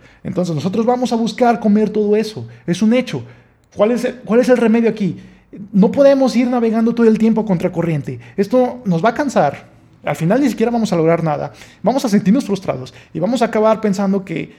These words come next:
que no es para nosotros este tipo de cosas que estamos haciendo.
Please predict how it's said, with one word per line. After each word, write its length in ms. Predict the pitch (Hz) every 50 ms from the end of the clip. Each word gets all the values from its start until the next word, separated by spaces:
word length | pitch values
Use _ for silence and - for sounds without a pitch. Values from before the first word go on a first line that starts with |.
| _ _ _ _ _
que 120 | - 143
no 280 | 139 151 160 180 214 226
es 120 | 214 220
para 180 | 233 226 208 196
nosotros 540 | 180 170 - 208 202 196 202 190 185 185
este 200 | 190 180 185 -
tipo 300 | 170 - 185 185 185 180
de 140 | 165 160 156
cosas 320 | - 165 156 - 151 - -
que 60 | 143
estamos 340 | - - 147 147 135 - 120
haciendo. 320 | - - 127 110 110 -